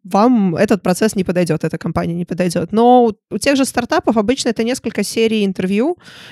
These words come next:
и, в общем-то, на этом всё. Тут нету такой какой-то прям с-, принципиальной разницы, скорее разница может быть в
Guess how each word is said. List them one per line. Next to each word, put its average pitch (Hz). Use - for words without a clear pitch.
и, 185
в 170
общем-то, 240
на 170
этом 190
всё. 151
Тут 302
нету 330
такой 262
какой-то 254
прям 214
с-, -
принципиальной 226
разницы, 226
скорее 220
разница 220
может 208
быть 202
в 175